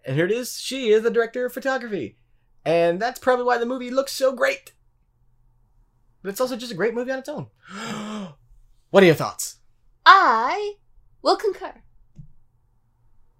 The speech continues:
Speaker 1: Great. <laughs>
Speaker 2: <laughs> Because I was agreeing about Hamilton because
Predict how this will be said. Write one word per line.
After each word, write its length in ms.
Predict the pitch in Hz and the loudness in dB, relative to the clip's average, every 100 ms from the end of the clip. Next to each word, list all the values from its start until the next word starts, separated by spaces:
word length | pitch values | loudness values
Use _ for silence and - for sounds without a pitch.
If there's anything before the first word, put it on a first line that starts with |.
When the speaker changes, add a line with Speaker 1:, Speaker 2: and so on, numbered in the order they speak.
| _ | _
Speaker 1:
Great. 380 | - 151 233 - - | 0 4 4 0 2
<laughs> 0 | |
Speaker 2:
<laughs> 1000 | 185 240 - 427 359 - - 480 453 - | 4 6 12 12 12 -10 -14 -12 -12 -6
Because 480 | 294 294 277 277 - _ _ _ _ _ _ _ - | -2 2 2 0 -6 _ _ _ _ _ _ _ 2
I 320 | 240 247 262 | 8 10 10
was 680 | 262 277 262 254 254 247 - _ _ _ _ _ _ | 6 2 0 -2 -2 -4 -6 _ _ _ _ _ _
agreeing 360 | 226 226 277 302 | -4 -2 -2 2
about 220 | 339 339 | 4 4
Hamilton 380 | 311 285 294 330 | 2 -8 -8 -10
because 300 | 285 254 233 | -8 -4 -4